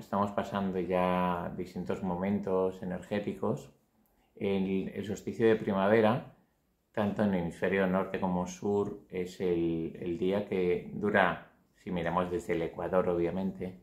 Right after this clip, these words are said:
dura lo mismo la luz y la, la oscuridad, el día y la noche. Hay como una especie de, de hacer las paces entre la luz y la oscuridad,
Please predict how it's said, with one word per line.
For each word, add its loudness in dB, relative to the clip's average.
dura 2
lo 2
mismo 0
la -2
luz 0
y -4
la, -2
la -2
oscuridad, -4
el -10
día 0
y -4
la 0
noche. -6
Hay -6
como -4
una 0
especie -2
de, 0
de 0
hacer 0
las 2
paces 0
entre -4
la 2
luz -2
y 0
la 0
oscuridad, -4